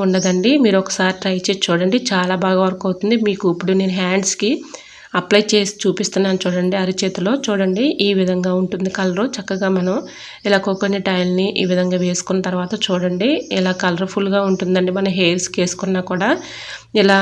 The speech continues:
హెయిర్స్‌కి అప్లై చేసేసి కొంచెం ఎక్కడైతే మనకి ఎక్కువగా వైట్ హెయిర్ కనిపిస్తుందో అక్కడ కొంచెం కొంచెంగా అప్లై చేసేసి ఒక వన్ అవర్ పాటు ఇలా ఉంచేసుకొని వన్ అవర్ తర్వాత మనం అన్నం వ-, వార్చిన తర్వాత గంజి ఉంటాయి కదండి, ఆ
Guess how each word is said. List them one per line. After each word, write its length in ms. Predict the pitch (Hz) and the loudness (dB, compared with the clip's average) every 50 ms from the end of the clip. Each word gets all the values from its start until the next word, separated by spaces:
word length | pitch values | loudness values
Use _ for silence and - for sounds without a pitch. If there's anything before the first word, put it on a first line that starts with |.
| 196 - - 202 196 | 2 -2 -2 -2 2
హెయిర్స్‌కి 420 | 196 190 190 185 - - - 196 180 | 2 2 2 2 0 -2 0 0 0
అప్లై 220 | 180 - 196 196 190 196 | 0 0 -2 -2 0 0
చేసేసి 440 | 190 175 170 185 185 180 - - 262 311 302 - | -2 0 0 0 0 0 0 0 0 0 0 0
కొంచెం 240 | 214 202 190 185 - - - 202 | -2 -2 -2 -4 -4 -6 -4 -4
ఎక్కడైతే 420 | 190 190 - 190 214 214 208 226 208 202 | -4 -2 0 0 0 0 2 0 0 2
మనకి 260 | 202 190 190 - 190 180 | 2 2 2 0 -2 -6
ఎక్కువగా 360 | 185 - 190 190 185 185 196 196 | -2 2 2 4 4 4 2 2
వైట్ 240 | 196 190 190 185 202 180 | 0 0 0 -2 -2 -2
హెయిర్ 160 | 202 185 196 190 208 | -2 -2 -2 0 0
కనిపిస్తుందో 600 | 196 190 175 202 185 - - 190 190 190 190 220 294 - - | 0 0 0 -2 -4 -2 -4 -4 -2 -2 0 0 2 0 0
అక్కడ 240 | 185 - 190 190 185 185 190 | 0 -2 -4 -4 -4 -2 -2
కొంచెం 240 | 190 180 180 185 185 185 | -2 -2 -2 -4 -4 -2
కొంచెంగా 360 | 190 180 185 196 185 180 185 180 | -2 -2 -2 -2 -2 -2 -2 -4
అప్లై 200 | 180 - 185 190 185 - | -2 -2 -2 -2 -2 -2
చేసేసి 440 | 190 175 185 180 180 - - 247 285 339 - - - - - - - - - - 220 208 | -2 0 0 0 -2 -2 -2 -2 -2 -2 -2 -8 -16 -16 -16 -16 -16 -16 -8 -2 -2 0
ఒక 120 | 208 214 190 196 | 2 4 4 4
వన్ 160 | 190 190 190 202 | 4 4 4 4
అవర్ 160 | 202 214 208 208 202 | 2 0 0 2 0
పాటు 180 | 185 175 - 185 185 | 0 2 2 2 2
ఇలా 120 | 185 180 185 185 | 2 2 2 0
ఉంచేసుకొని 520 | 185 - - 185 180 - - - 202 226 214 185 | 0 0 0 -2 -2 -2 -4 -2 -2 0 0 0
వన్ 140 | 160 170 170 185 196 | 0 0 0 0 0
అవర్ 160 | 190 196 196 - | -2 -2 -2 -2
తర్వాత 360 | 190 185 180 180 180 175 175 214 262 330 - - - - - - - _ _ _ - 202 | -2 -2 0 -2 -2 -2 0 2 2 2 0 -4 -14 -16 -16 -18 -20 _ _ _ 0 2
మనం 200 | 208 208 202 202 202 202 220 - - - - - _ _ _ - 190 | 4 4 6 4 4 2 0 -2 -8 -16 -20 -20 _ _ _ -2 0
అన్నం 260 | 185 185 190 208 220 214 214 202 202 | 2 4 4 4 4 2 2 2 2
వ-, 180 | 196 196 196 196 - - | 0 0 -2 -4 -4 0
వార్చిన 360 | 196 190 190 190 190 - - 196 196 | 4 4 4 4 2 0 -4 0 0
తర్వాత 280 | 196 190 185 180 190 196 175 | 2 2 2 2 0 0 2
గంజి 220 | 202 196 190 190 202 202 | 2 4 4 4 2 2
ఉంటాయి 240 | 196 196 196 190 190 196 | 0 0 0 0 0 0
కదండి, 340 | 180 185 180 180 180 196 262 - - | -2 0 0 0 0 0 2 2 2
ఆ 40 | 202 | 2